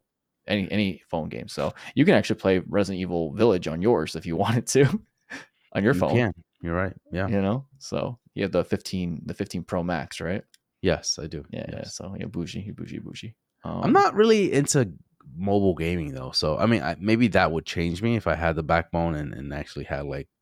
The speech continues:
Speaker 2: buttons, you know?
Speaker 1: I think
Speaker 2: But
Speaker 1: so. I
Speaker 2: I think the button's a big factor, right? 'Cause if, if I'm playing on my phone, tapping the screen just doesn't do it for me,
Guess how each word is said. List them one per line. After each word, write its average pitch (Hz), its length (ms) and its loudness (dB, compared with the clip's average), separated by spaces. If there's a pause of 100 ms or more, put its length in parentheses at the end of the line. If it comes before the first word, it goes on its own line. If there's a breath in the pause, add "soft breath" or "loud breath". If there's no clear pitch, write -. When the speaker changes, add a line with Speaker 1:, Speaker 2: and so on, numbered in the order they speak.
(120)
Speaker 2:
buttons, 78 680 -4
you 80 100 -4
know? 78 220 -2 (420 soft breath)
Speaker 1:
I 104 60 2
think 214 180 2
Speaker 2:
But - 60 6
Speaker 1:
so. 98 260 6
I - 120 0 (680)
Speaker 2:
I - 60 -10
think 117 160 4
the 98 80 4
button's 85 380 2
a - 20 -8
big 82 200 -2
factor, - 440 -8
right? - 240 -8
'Cause 78 160 -4
if, 78 160 -6
if - 180 -12
I'm 87 160 0
playing 95 220 2
on 90 80 2
my 80 140 -2
phone, 80 720 -2
tapping 82 320 0
the 71 40 -6
screen 78 400 -2
just - 220 -8
doesn't - 260 -8
do 73 160 -4
it - 80 -8
for - 100 -8
me, 107 40 -8